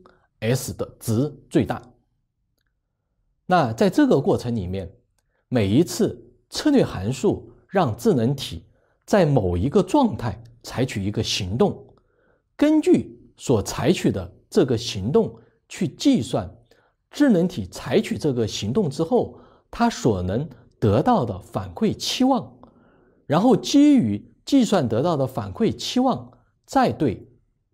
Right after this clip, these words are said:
先前的策略进行优化，不断地调整学习得到的策略。我们可以看到，策略优化和策略的评估是在交替中不断地进行优化，使得智能体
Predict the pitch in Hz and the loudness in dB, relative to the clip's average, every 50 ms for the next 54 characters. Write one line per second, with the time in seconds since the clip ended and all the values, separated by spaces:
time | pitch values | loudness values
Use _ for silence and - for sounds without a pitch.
0 | _ _ - - - 285 277 294 277 285 - 110 107 120 113 - - - - - | _ _ -8 -2 0 2 2 2 0 -2 -4 -4 -2 -4 -4 -6 -10 -14 -14 -12
1 | - - - 247 185 143 117 92 87 - 127 101 - 98 92 98 139 196 220 233 | -6 -2 2 2 2 2 2 0 0 -2 -2 -2 -2 -4 -2 0 2 2 2 2
2 | 220 - 185 - - - _ _ _ _ - 127 139 233 220 160 117 98 95 - | 0 -2 -4 -4 -6 -16 _ _ _ _ -4 -2 0 2 2 2 0 -4 -6 -10
3 | - 110 107 127 175 175 151 - - - - _ _ _ _ _ _ _ _ _ | -10 -4 -2 0 0 0 0 -2 -4 -10 -20 _ _ _ _ _ _ _ _ _
4 | _ _ - - - 131 135 165 160 - 131 110 - 98 98 135 120 98 92 90 | _ _ -18 -6 0 2 2 2 2 0 -2 -2 -2 -2 -2 -2 -4 -4 -6 -10
5 | - - - 156 117 107 90 - - _ _ _ _ _ _ _ _ _ _ _ | -8 -4 -2 0 0 0 -2 -6 -12 _ _ _ _ _ _ _ _ _ _ _
6 | _ _ _ _ _ _ - 185 277 294 - 294 247 147 - - - 160 127 113 | _ _ _ _ _ _ 2 4 4 4 4 2 0 0 -2 -4 -6 -4 -2 -2
7 | 107 92 - - - _ _ _ - - - 233 196 175 156 185 262 294 302 277 | -4 -4 -6 -10 -20 _ _ _ -8 -2 2 4 4 4 4 4 2 2 2 2
8 | - 240 139 - - - _ _ _ - - 123 - - - 202 170 147 123 107 | 0 -4 -4 -6 -10 -20 _ _ _ -2 -2 -2 0 0 0 0 2 0 0 -2
9 | - - - - - 98 113 143 196 208 202 208 202 - - _ - - - 214 | -4 -8 -10 -8 -6 -4 -2 0 0 0 0 0 -4 -10 -20 _ -14 -6 -2 0
10 | 185 143 - - 180 127 98 98 - - 254 262 269 277 277 - - 147 110 - | 0 0 0 0 0 0 0 -4 -4 0 0 2 2 2 0 0 0 -2 -2 -2
11 | 120 113 113 113 117 - - - 117 110 180 147 113 98 98 - - 110 90 101 | -2 -4 -4 -6 -10 -10 -6 -4 -2 0 0 -2 -2 -4 -6 -6 -8 -8 -8 -8
12 | 92 95 107 147 151 170 165 - 160 139 - - - - _ _ _ - - - | -6 -2 0 0 0 0 -2 -4 -6 -6 -6 -8 -18 -20 _ _ _ -16 -8 -4
13 | 120 101 107 110 110 113 117 - - - - 233 214 151 127 135 151 - - 90 | 0 2 2 2 0 0 -4 -8 -14 -4 0 2 2 4 2 0 -2 -4 -8 -12
14 | - | -12